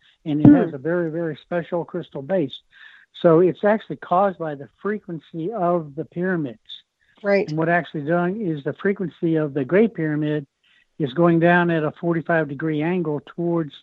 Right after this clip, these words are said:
Speaker 1: the second pyramid, and the second pyramid is doing the same thing, and they're merging.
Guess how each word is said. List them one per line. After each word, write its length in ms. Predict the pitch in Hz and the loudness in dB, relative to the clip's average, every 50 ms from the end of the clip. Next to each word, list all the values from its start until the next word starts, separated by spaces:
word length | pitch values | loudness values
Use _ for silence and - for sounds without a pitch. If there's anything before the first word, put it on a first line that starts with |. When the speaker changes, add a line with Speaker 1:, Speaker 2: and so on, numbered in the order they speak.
| _ | _
Speaker 1:
the 80 | 147 131 - | -16 -8 0
second 300 | - 202 202 202 175 135 | 0 0 0 0 -2 -6
pyramid, 440 | - 147 147 139 135 135 139 143 - - _ _ _ _ _ _ _ _ _ _ _ - | -6 -4 -4 -4 -4 -4 -4 -6 -8 -12 _ _ _ _ _ _ _ _ _ _ _ -4
and 300 | 196 160 156 156 151 147 | 0 2 2 4 4 2
the 180 | 143 147 139 - - | 2 0 -2 0 2
second 280 | 202 214 208 208 170 135 | 0 2 2 2 0 0
pyramid 460 | 151 147 151 151 151 151 151 147 143 | 0 -2 0 0 -2 -2 -2 -2 -4
is 180 | 160 139 120 - | -4 -6 -6 -4
doing 260 | - 160 156 151 135 | -2 -2 -2 -2 -4
the 100 | 139 139 | -6 -8
same 260 | - - 156 151 139 | -4 -2 -2 -2 -2
thing, 200 | - 175 170 160 | -2 -2 0 0
and 100 | 151 147 | 0 0
they're 100 | 147 143 | 0 0
merging. 600 | 151 156 165 175 185 180 170 - 170 151 156 147 | 0 2 4 4 4 4 2 -2 -4 -4 -4 -6